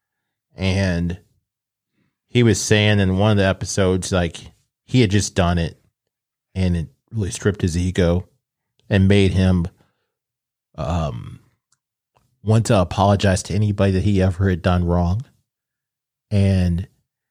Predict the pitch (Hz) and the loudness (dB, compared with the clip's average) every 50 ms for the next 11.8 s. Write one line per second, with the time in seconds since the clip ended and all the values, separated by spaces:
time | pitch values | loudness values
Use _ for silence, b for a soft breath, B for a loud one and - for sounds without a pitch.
0 | _ _ _ _ - 101 98 95 90 - - - 107 101 98 95 95 82 87 82 | _ _ _ _ -2 0 2 2 2 0 0 0 2 2 2 2 2 0 0 -2
1 | 80 80 82 85 80 80 80 69 - _ _ _ _ _ _ _ _ _ _ _ | -2 -2 -2 -2 -2 -4 -4 -6 -8 _ _ _ _ _ _ _ _ _ _ _
2 | _ _ _ _ _ _ _ _ _ _ _ _ _ - - _ _ - - 127 | _ _ _ _ _ _ _ _ _ _ _ _ _ -20 -20 _ _ -6 -2 0
3 | 123 113 104 - - _ _ _ _ _ _ - - - 127 120 117 107 113 107 | 0 0 -2 -6 -12 _ _ _ _ _ _ -6 -2 2 2 2 4 4 4 4
4 | 104 107 107 110 117 127 131 131 131 120 104 101 110 110 107 101 101 98 95 101 | 4 4 4 4 4 4 4 4 2 2 2 2 2 2 2 2 2 2 2 2
5 | 104 92 98 95 87 - - - 98 92 92 90 82 - - 95 - - - 117 | 2 2 2 0 0 0 -2 -2 0 2 0 0 -2 -2 -4 -4 -4 -2 -2 -2
6 | 107 - 87 82 - - 82 90 - 71 - - - - - - - - _ - | -2 -2 -4 -6 -4 -6 -6 -4 -6 -8 -8 -8 -10 -12 -12 -16 -20 -20 _ -16
7 | - 82 76 - - 139 139 139 139 127 113 107 92 73 - - - - 110 104 | -14 -14 -12 -2 0 0 2 4 4 4 4 2 2 -2 -6 -10 -8 -6 -4 -4
8 | - - - 110 113 123 127 123 110 104 104 104 104 120 113 110 113 107 101 87 | -4 -4 -4 -4 -2 0 0 2 2 2 2 2 2 2 2 2 0 -2 -4 -4
9 | - - - 98 95 92 92 101 98 90 90 85 101 95 95 92 - - - 92 | -8 -8 -6 -4 -4 -2 0 0 0 0 -2 -2 -2 0 -2 -2 -4 -6 -6 -6
10 | 98 98 95 101 92 87 87 85 80 - - 98 - b b b b b b b | -6 -4 -4 -6 -6 -6 -8 -8 -10 -12 -14 -16 -18 b b b b b b b
11 | b b b b b b _ - 113 110 113 98 90 92 92 | b b b b b b _ -2 2 2 2 2 0 -2 -4